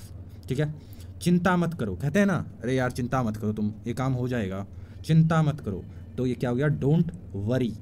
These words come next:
Worry मतलब क्या होता है? चिंता। ठीक है, Worry मतलब चिंता। अब आगे देखते हैं, "मैं जल्दी में हूँ", मैं जल्दी में हूँ। ठीक है, "I am in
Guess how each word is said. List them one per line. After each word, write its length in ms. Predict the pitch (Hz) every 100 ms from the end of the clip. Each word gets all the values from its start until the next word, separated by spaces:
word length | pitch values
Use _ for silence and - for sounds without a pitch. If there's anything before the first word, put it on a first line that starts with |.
| - -
Worry 300 | 95 110 143
मतलब 280 | 160 156 139
क्या 100 | 135
होता 180 | 110 110
है? 260 | 120 175
चिंता। 440 | 175 156 - 98 82 - -
ठीक 120 | 123
है, 300 | 165 165 - - - - - - - - - -
Worry 220 | 101 120 139
मतलब 360 | 131 147 185
चिंता। 520 | 165 - 120 107 90 - - - - - - - - -
अब 100 | -
आगे 200 | 135 180
देखते 220 | 175 180
हैं, 80 | 143
"मैं 360 | 123 165 190
जल्दी 340 | 135 151 160 202
में 120 | 202
हूँ", 380 | 175 135 - - - -
मैं 340 | 101 131 214 - -
जल्दी 380 | 104 139 160 214
में 120 | 208
हूँ। 400 | 170 113 - - - - -
ठीक 100 | 139
है, 200 | - -
"I 240 | 117 151
am 40 | 180
in 220 | 180 233